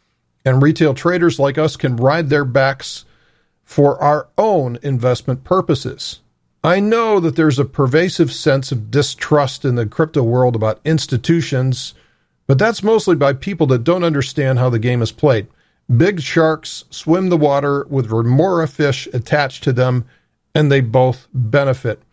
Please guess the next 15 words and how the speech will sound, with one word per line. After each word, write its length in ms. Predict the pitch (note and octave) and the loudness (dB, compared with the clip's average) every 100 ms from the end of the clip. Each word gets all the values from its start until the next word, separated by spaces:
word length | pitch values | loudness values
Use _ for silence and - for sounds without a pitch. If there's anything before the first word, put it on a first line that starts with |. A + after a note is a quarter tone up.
| _ _ _ _ - | _ _ _ _ -2
That's 340 | C3+ F#3 - | 0 0 -2
the 120 | F#3+ | 0
way 180 | E3+ F3+ | 2 2
it 100 | F3 | 0
works 320 | F3 F3+ - | 0 0 0
everywhere 440 | E3 C3+ B2 C3 C3+ | -2 0 0 2 4
else 480 | G#3 A3+ - - - | 4 2 0 -12 -6
once 340 | C3 E3+ E3 D#3+ | 0 0 0 0
you 120 | D#3+ | 2
learn 340 | D3 C#3 C#3+ | 2 0 0
the 80 | C3+ | 2
rules 440 | C3 C3+ C3+ C3+ | 4 4 2 0
of 100 | C#3 | 0
the 80 | A#2+ | 0
game. 360 | A#2 C#3+ A#2 | 0 0 -2